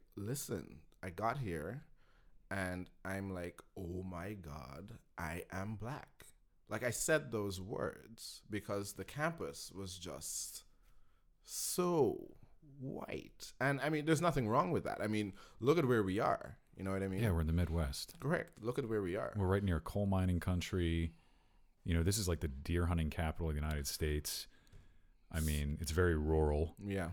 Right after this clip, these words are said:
Speaker 2: So, yeah.
Speaker 1: So it wa-, you know, I was, I was not prepared. I didn't prepare myself properly for that transition. But it, it, you know, I, I sorta knew how to navigate over time. So I don't fit in as,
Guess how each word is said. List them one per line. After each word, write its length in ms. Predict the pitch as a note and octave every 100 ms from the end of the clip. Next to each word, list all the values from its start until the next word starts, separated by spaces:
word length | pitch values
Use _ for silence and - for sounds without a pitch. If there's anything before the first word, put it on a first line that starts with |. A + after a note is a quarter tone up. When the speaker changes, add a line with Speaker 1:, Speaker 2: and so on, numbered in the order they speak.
| -
Speaker 2:
So, 400 | - - D2+ C#2 C2+ - - -
yeah. 180 | F#2+ C2 - -
Speaker 1:
So 320 | - - G#2 G#2
it 220 | A2+ G#2+
wa-, 160 | G#2+ G#2+ -
you 140 | A2+
know, 100 | G#2
I 180 | - G#2+
was, 280 | G#2+ G#2 - G#2+
I 80 |
was 180 | G#2 G#2
not 300 | A2 A2+ -
prepared. 540 | - - - D2 E2 -
I 80 | G#2+
didn't 320 | B2+ C3 -
prepare 320 | - F#2 A#2
myself 400 | G#2 E2 - -
properly 420 | - G2+ - - G2
for 460 | - G2+ E2 - - - - - -
that 460 | - F2+ G2+ A#2+ -
transition. 720 | - E2+ D#2 G#2 G#2+ - - - - -
But 120 | G#2+
it, 140 | A2+
it, 120 | A2+ G#2+ A2+
you 140 | A2
know, 160 | F#2 E2+ F2+ G2
I, 60 | G2
I 20 |
sorta 420 | G2+ A#2 G2 F2 - - - - G#2+
knew 300 | G2 G#2 G2+
how 140 | G#2
to 100 | E2+
navigate 760 | E2 E2+ F#2+ G2+ F#2 E2 D2+ D2+ -
over 200 | F2 E2+
time. 360 | - - - - - - - -
So 140 | - C#3
I 100 | C#3+
don't 240 | E3+ G#3+
fit 240 | - F3+ B2+
in 460 | A2 G2+ A#2+ D#3 - - - - - - - _ -
as, 840 | G2+ F#2+ F2+ F2+ F2+ - - -